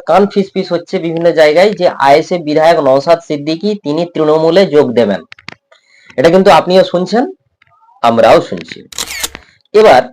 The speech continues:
আইএসএফ বিধায়ক নওশাদ সিদ্দিকী তৃণমূলে কেন যোগ দেবেন সেটাই কিন্তু স্পষ্ট নয়। তাহলে কি করে এই ঘটনা, এই কথাটি রটানো হচ্ছে বিভিন্নভাবে যে আইএসএফ বিধায়ক নওশাদ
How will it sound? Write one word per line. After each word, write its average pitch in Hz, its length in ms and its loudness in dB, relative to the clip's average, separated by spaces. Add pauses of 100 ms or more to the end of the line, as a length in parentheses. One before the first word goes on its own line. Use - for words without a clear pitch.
(500)
আইএসএফ 220 400 4
বিধায়ক 262 360 4 (680)
নওশাদ 160 400 -4
সিদ্দিকী 135 340 -6 (140)
তৃণমূলে 202 500 2 (280)
কেন 143 180 0 (180)
যোগ 156 120 0 (120)
দেবেন 208 200 -2 (1120)
সেটাই 202 320 -4
কিন্তু 202 240 -4 (380)
স্পষ্ট - 420 -2
নয়। 117 280 0
তাহলে 175 240 0 (500)
কি 214 120 -12
করে 254 220 2 (240)
এই 247 120 2
ঘটনা, 170 380 0 (340)
এই 254 80 2 (120)
কথাটি 185 340 0 (600)
রটানো 180 380 2
হচ্ছে 160 240 -8
বিভিন্নভাবে 143 640 0
যে 160 160 -6 (180)
আইএসএফ 127 280 0
বিধায়ক 143 380 2 (360)
নওশাদ 156 320 0